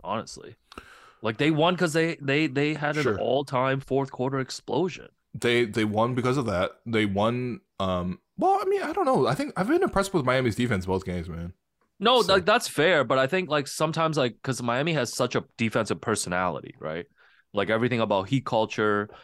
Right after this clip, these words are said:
Speaker 1: and all this stuff is built on them, like, playing, like, really good o-, on defense. I almost think, like, we always keep chalking up, like, the shooting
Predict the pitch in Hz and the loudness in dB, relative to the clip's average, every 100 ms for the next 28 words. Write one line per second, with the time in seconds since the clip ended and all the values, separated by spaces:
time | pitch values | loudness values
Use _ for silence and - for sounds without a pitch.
0 | _ 90 98 104 104 98 107 95 95 87 | _ -10 -4 -2 0 -2 -2 -2 -4 -6
1 | - 101 98 92 90 87 87 85 - - | -2 0 0 -4 -4 -6 -6 -8 -8 -4
2 | 101 98 95 98 - - _ - 90 80 | -2 -2 -4 -8 -14 -20 _ -4 -4 -4
3 | 92 110 104 104 87 98 95 - 87 73 | -2 2 2 2 2 2 2 -2 -4 -4
4 | 87 104 143 110 117 117 127 131 131 - | -4 -4 -4 -4 -4 -2 0 2 0 -2
5 | 131 123 101 - _ _ 110 120 - 131 | -4 -4 -6 -8 _ _ -10 -8 -4 0
6 | 143 131 - 135 - 120 117 120 117 101 | 2 0 -2 -4 2 0 2 -2 -2 -2
7 | 92 - 90 117 120 120 117 117 | -4 -6 -6 -2 0 0 -2 -8